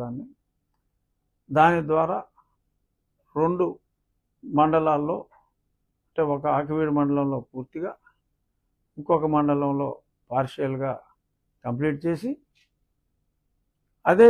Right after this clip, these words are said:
స్పీడ్‌తో జనవరి ఫస్ట్ నాటికి, జనవరి ఫస్ట్ నాటికి మిగిలిన ఇంకొక ఇరవై ఐదు నివాస,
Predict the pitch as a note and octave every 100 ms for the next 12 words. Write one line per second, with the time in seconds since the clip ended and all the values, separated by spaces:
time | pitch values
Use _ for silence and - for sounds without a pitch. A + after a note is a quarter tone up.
0 | A#3 - F3 D#3 E3+ A3+ - _ _ _
1 | _ _ _ _ _ _ _ _ _ _
2 | _ _ _ C3 B2 F#3 A3+ A#3 G#3+ -
3 | F3 - E3+ D3 B2+ - F2 - _ _
4 | _ _ _ _ _ _ - C3+ D#3+ F#3
5 | F#3 E3+ C#3+ C3+ - C#3 A#2 A#2 - A#3
6 | - _ _ _ _ _ _ _ _ _
7 | _ _ _ E3 F3 F#3 G#3+ G3+ F3+ D#3
8 | - _ _ _ _ _ D#3+ D3+ D#3+ D3
9 | C#3 - _ _ _ _ C#3+ D3 D3 C#3+
10 | C3+ C3 B2+ - _ _ _ C#3 C3+ C#3+
11 | D3+ C3+